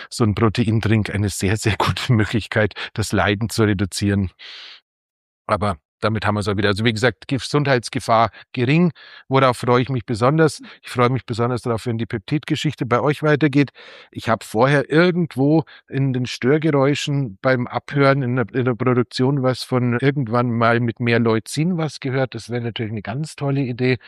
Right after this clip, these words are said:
Ihr erinnert euch, Leucin, die Aminosäure, die das Krafttraining zum Krafttraining macht, weil es quasi das Muskelwachstum im Anschluss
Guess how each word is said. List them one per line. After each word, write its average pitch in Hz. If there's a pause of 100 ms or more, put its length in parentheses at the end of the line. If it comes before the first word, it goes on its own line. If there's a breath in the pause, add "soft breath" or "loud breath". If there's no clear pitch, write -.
(220 loud breath)
Ihr 110
erinnert 139
euch, 117
Leucin, 135 (440 loud breath)
die 131
Aminosäure, 123 (300 loud breath)
die 123
das 107
Krafttraining 120 (240 loud breath)
zum 113
Krafttraining 123
macht, 113
weil 107
es -
quasi 107
das 104
Muskelwachstum 113
im 110
Anschluss 107